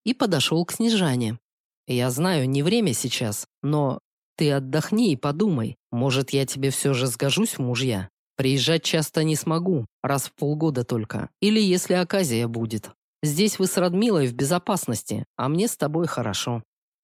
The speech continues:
Тут оборотень снова потянулся к шее Снежаны, но сам себя остановил. «Прости, отдыхай. Если я тебе не люб, в центре есть храм, можно будет пойти и развестись.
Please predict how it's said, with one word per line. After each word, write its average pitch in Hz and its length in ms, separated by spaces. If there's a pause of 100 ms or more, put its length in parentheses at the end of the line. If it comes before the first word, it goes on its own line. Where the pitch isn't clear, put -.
(180)
Тут 226 220
оборотень 202 520
снова 196 340
потянулся 147 600
к - 80
шее 143 280
Снежаны, 147 680 (160)
но 196 200
сам 208 320
себя 156 340
остановил. 165 720 (340)
«Прости, 135 500 (140)
отдыхай. 117 560 (400)
Если 120 340
я 151 180
тебе 147 240
не 147 140
люб, 214 280 (160)
в - 80
центре 185 480
есть 170 220
храм, 131 420 (120)
можно 156 340
будет 147 280
пойти 160 380
и 160 80
развестись. 123 640